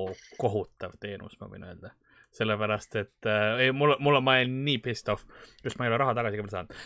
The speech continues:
Speaker 2: Ja, <laughs> ja ma, asi on selles, et ma tellin endale joogid, asjad, on ju.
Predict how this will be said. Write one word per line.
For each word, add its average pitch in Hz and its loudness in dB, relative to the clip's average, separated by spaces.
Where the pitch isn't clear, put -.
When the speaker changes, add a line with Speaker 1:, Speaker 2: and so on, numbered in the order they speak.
Speaker 2:
Ja, 117 6
<laughs> - 2
ja 135 2
ma, 131 6
asi 156 6
on 127 4
selles, 135 4
et 120 -4
ma 127 -4
tellin 151 2
endale 123 -2
joogid, 139 2
asjad, 110 -2
on 104 -2
ju. 104 -4